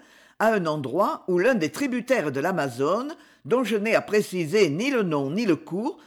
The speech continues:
se jette dans le fleuve. Les indigènes appartenaient à cette race des Indiens Kukanas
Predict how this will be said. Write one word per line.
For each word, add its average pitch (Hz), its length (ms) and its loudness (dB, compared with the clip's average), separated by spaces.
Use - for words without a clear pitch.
se 190 200 4
jette 226 380 0
dans 277 140 0
le 190 100 4
fleuve. 127 640 -2
Les 170 220 4
indigènes 208 640 2
appartenaient 170 760 -2
à 220 100 -2
cette 233 240 2
race 220 440 2
des 165 260 2
Indiens 185 400 2
Kukanas 208 760 -4